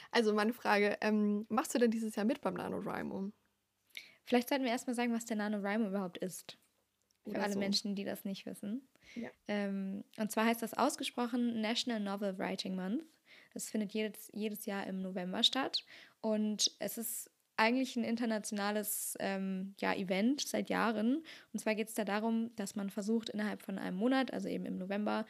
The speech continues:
Speaker 2: fünfzigtausend Wörter, Schrägstrich, den ersten Draft von einem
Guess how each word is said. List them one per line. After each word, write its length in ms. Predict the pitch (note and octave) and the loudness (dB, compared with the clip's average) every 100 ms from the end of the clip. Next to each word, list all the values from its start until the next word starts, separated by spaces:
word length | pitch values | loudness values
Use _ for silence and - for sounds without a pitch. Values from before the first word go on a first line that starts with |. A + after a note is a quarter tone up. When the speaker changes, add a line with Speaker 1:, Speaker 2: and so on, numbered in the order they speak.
| - - | -10 -10
Speaker 2:
fünfzigtausend 760 | - B3 A#3 A3+ - G#3 F#3+ F#3+ | 0 2 2 -2 0 0 0 4
Wörter, 500 | A3+ A#3 B3 B3 C4 - | 4 4 4 4 2 -6
Schrägstrich, 880 | - - A3 A3+ - A#3 A#3 - - - | -4 4 4 4 2 2 2 0 -10 -4
den 180 | G3+ G3+ | -2 0
ersten 560 | - G#3+ - G#3 G3 | 2 0 0 -2 -2
Draft 380 | F#3 F#3+ A3+ - | 2 2 2 0
von 220 | - G3 | -6 -4
einem 520 | - F#3 F#3 F#3 F#3+ | -2 -2 -2 -6 -8